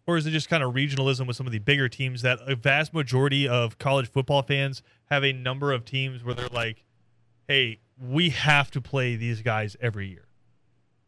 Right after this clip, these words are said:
'Cause I know it's easy to say as a Georgia fan, an Auburn fan, a Penn State fan, Ohio State fan, we're like, "Hey, we, we have to play this team every year," or we have, like, four teams that we have to play every year. Do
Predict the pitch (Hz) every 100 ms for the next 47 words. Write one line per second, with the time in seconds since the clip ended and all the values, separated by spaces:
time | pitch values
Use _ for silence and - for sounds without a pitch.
0 | _ _ _ - 175 214 - 190 190 165
1 | 180 156 135 139 143 123 127 120 131 139
2 | 131 127 120 107 143 135 139 131 123 117
3 | 127 135 - 135 123 117 113 107 156 139
4 | 120 135 - 139 147 - 139 139 151 -
5 | 135 135 127 - 135 135 135 139 143 156
6 | - _ _ 143 143 156 123 - _ 165
7 | 156 143 - 156 160 160 - _ _ _
8 | _ 151 151 147 151 156 160 165 160 156
9 | 165 165 175 175